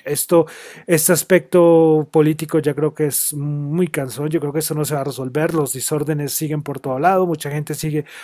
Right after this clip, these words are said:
hablando de la reforma tributaria, eh, que por eso vamos a saquear, bueno, unas cosas de verdad absurdas. Y bueno, lo que me preocupa, y no voy a hablar de política, pero tengo que hablarlo al menos, eh, lo que dijo un candidato presidencial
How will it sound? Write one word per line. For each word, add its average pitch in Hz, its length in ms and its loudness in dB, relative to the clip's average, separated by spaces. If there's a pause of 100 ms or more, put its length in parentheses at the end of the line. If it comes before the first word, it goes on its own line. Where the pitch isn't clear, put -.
(120)
hablando 175 360 2
de 160 60 6
la 151 100 2
reforma 143 340 -2
tributaria, 196 720 2
eh, 151 240 2
que 143 160 -4
por 143 180 -6
eso 147 260 -2
vamos 147 260 -4
a 147 60 -4
saquear, 170 360 -2
bueno, 151 220 -10
unas 208 320 -2
cosas 165 380 0
de 165 100 2
verdad 143 200 -4
absurdas. 196 600 0 (840)
Y 208 420 4
bueno, 214 280 6
lo 165 140 4
que 190 80 2
me 190 100 6
preocupa, 185 540 2 (180)
y 156 340 0
no 175 80 4
voy 190 100 8
a - 20 8
hablar 185 180 6
de 180 60 6
política, 156 420 0
pero 151 160 -2
tengo 175 160 4
que 175 100 4
hablarlo 160 360 4
al 139 60 -4
menos, 139 380 -6
eh, 139 440 -6
lo 139 180 -4
que 147 240 2
dijo 175 340 2
un 170 120 2
candidato 160 640 2
presidencial 147 840 -2